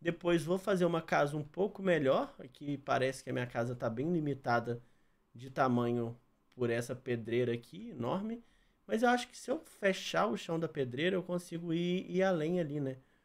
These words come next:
Ah, meu Deus, que bonitinho. Um pequeno... Ah, não, é uma vaca. Achei que era um pequeno bezerrinho. Você vai de F, então. Vem cá, fia. Isso. Me dá sua carne. Você também.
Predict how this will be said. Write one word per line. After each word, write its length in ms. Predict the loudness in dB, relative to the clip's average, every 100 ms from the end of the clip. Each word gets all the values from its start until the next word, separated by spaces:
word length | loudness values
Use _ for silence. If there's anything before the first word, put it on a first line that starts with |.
| _ _ _ _ _ -2
Ah, 180 | 2 2
meu 160 | 0
Deus, 340 | 0 0 0 -2
que 100 | -8
bonitinho. 760 | -4 -2 -4 -10 -6 -2 0
Um 100 | -2
pequeno... 460 | -6 -6 -4 -4 -2
Ah, 160 | 0
não, 220 | 0 0 -2
é 160 | -4
uma 140 | -4 -2
vaca. 260 | -2 -2
Achei 160 | -6 -10
que 80 | -8
era 100 | -6
um 100 | -4
pequeno 320 | -4 -4 -4
bezerrinho. 480 | -4 -4 -2 -4 -6 _ _ _ _ _ _ -14
Você 260 | -4 -4
vai 340 | 0 2 2 0 -12 _
de 260 | -20 -4 2
F, 300 | 2 0 -6
então. 220 | -4 -2
Vem 160 | 0 -2
cá, 140 | -2
fia. 260 | -4 -6 -8 -8
Isso. 400 | -10 -10 -8 -10 -10 _ _ _ _
Me 80 | -6
dá 100 | -4
sua 160 | -4 -4
carne. 360 | -4 -4 -6 -10 _ _ _ _ _ _ -20 _ -20 -20
Você 160 | -8
também. 300 | -2 0 0